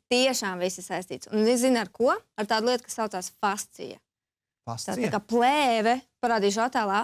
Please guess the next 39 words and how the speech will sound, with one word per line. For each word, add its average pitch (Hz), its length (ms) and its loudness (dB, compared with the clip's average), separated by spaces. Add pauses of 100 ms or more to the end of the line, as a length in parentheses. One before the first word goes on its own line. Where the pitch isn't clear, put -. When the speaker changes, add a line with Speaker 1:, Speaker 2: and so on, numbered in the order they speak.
Speaker 1:
viņi 233 240 0
iet 233 120 -8
visu 226 220 -2
caur 220 180 0
tavu 208 160 -2
ķermenim. 262 460 0 (140)
Speaker 2:
Jā. 123 240 0 (640)
Speaker 1:
Viņi 247 320 2
sa-, - 200 0
viņi 240 220 0
savieno 285 460 0 (160)
ādu 311 500 2 (200)
ar 226 200 0
muskuļiem, 339 640 0 (220)
ar 208 220 -8
orgāniem 349 840 -4 (680)
un 226 300 0
ar 208 160 -4
saitēm 311 560 -2 (380)
pa 220 100 2
līmeņiem. 254 640 2
Nu, 294 80 2
ir 285 200 0
tā 269 120 0
kā 240 160 2
apelsīns, 180 640 -6
ja? 226 160 -4
Speaker 2:
Jā. 117 160 -6 (440)
Speaker 1:
Pārgriež, 302 520 0 (200)
viss 226 240 -4
ir 208 60 -6
savienots. 185 520 -12 (520)
Speaker 2:
Un, 110 200 -4
un, 165 180 0
un, 190 160 -2
un 233 180 -2
kāda 170 220 -2
funkcija 214 320 -4
viņai? 151 160 -8